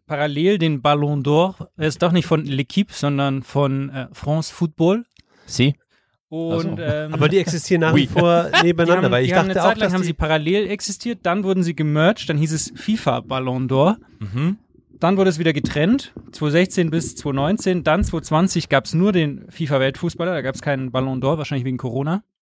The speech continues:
Speaker 1: schätze ich mal.
Speaker 3: Oh ja, okay.
Speaker 1: Und jetzt gibt's wieder beides, weil zum Beispiel letztes Jahr war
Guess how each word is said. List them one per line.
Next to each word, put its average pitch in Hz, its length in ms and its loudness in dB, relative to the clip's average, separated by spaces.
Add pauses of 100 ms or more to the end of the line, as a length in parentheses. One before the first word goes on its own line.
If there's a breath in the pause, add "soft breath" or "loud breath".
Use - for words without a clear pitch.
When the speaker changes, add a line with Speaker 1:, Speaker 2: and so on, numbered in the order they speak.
(160)
Speaker 1:
schätze 170 220 -4
ich 151 40 -4
mal. 180 140 -4 (180)
Speaker 3:
Oh 160 60 0
ja, 147 200 2
okay. 147 260 0
Speaker 1:
Und 147 100 2
jetzt 175 160 0
gibt's 196 160 -4
wieder 185 140 2
beides, 156 420 2
weil 135 140 -6
zum 151 80 -4
Beispiel 151 180 -4
letztes 180 380 -2
Jahr 175 340 4
war 147 440 2